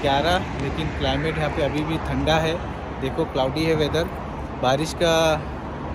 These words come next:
है थोड़ा सा फोरकास्ट, लेकिन hopefully नहीं आए ताकि हम लोग थोड़ा enjoy करें अंदर।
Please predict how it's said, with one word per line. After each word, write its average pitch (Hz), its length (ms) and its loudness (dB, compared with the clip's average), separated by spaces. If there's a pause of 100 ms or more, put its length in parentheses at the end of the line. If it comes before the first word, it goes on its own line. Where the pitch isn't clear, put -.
(560)
है 190 560 6
थोड़ा 156 180 4
सा 170 160 0
फोरकास्ट, 160 640 0
लेकिन 175 380 -4 (600)
hopefully 156 360 -2
नहीं 156 240 0
आए 156 160 2
ताकि 139 280 -4
हम 143 100 -2
लोग 139 140 -6
थोड़ा 147 120 0
enjoy 139 280 0
करें 143 260 -2
अंदर। 135 260 -2